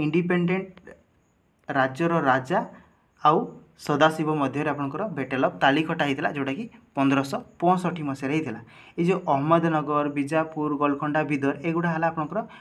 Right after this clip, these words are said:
ବାହାମନି କିଙ୍ଗଡମ୍ର ଗୋଟେ ଗୋଟେ ରାଜ୍ୟଗୁଡ଼ା, ବୁଝିହେଲା? ଆଉ ସଦାଶିବ ଏ ରହିଥିଲେ କେଉଁଠି? ବିଜୟନଗର। ତାହେଲେ ବିଜୟନଗର ଆଉ ବାହାମନି ଭାର୍ସେସ୍ରେ ଆପଣମାନଙ୍କର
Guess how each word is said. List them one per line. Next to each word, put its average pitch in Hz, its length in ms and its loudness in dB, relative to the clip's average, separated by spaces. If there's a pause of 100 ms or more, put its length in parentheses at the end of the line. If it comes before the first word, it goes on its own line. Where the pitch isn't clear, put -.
(240)
ବାହାମନି 190 580 0
କିଙ୍ଗଡମ୍ର 151 480 -4
ଗୋଟେ 139 220 -8
ଗୋଟେ 131 180 -10 (420)
ରାଜ୍ୟଗୁଡ଼ା, 127 560 0 (280)
ବୁଝିହେଲା? 170 340 -4 (380)
ଆଉ 135 100 0 (100)
ସଦାଶିବ 170 420 2 (160)
ଏ - 80 2
ରହିଥିଲେ 147 340 -4
କେଉଁଠି? 208 240 -2 (360)
ବିଜୟନଗର। 139 580 2 (160)
ତାହେଲେ 147 180 -4 (120)
ବିଜୟନଗର 156 640 0
ଆଉ 165 80 -2 (100)
ବାହାମନି 147 500 0
ଭାର୍ସେସ୍ରେ 139 460 -4
ଆପଣମାନଙ୍କର 131 480 -8